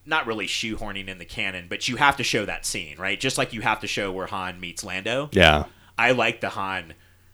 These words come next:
Speaker 1: you know, Chewbacca's gonna tear him to pieces, and Han talks his way out of the situation. Like, and in most times in the movie when Han tries to talk his way out of a situation, it backfires on him. That's the only time it works. He gets a lifelong friend. That's the most fleshed out Chewbacca's character has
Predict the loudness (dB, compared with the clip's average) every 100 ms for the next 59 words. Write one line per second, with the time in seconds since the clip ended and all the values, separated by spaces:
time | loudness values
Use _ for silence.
0 | -20 _ -8 -4 -4 -4 -6 -2 0 0
1 | -2 -4 -8 -12 -16 -6 -2 -2 -4 -4
2 | -2 -2 -4 -8 -10 -12 -6 -2 -2 0
3 | 0 0 -2 -2 0 2 0 -2 -6 -6
4 | -4 0 0 -2 -4 -4 -4 -8 -20 -4
5 | -2 0 2 2 2 -2 -2 -4 -8 -8
6 | -6 -4 -6 -6 -6 -6 -4 -6 -6 -4
7 | -4 -4 -4 -4 -4 -6 -8 -6 -4 -4
8 | -6 -8 0 2 4 0 -4 -4 -8 -10
9 | -14 -20 -20 -4 -2 0 0 -2 0 -2
10 | -4 -4 -2 0 -2 -6 -12 -20 -10 -4
11 | -2 0 2 2 0 -4 -4 -6 -6 -4
12 | -4 -8 -12 -14 -16 -2 2 2 0 -2
13 | -4 -4 -2 0 0 0 -2 -4 -2 -2
14 | -2 -8 -4 -4 -4 -8 -6 -6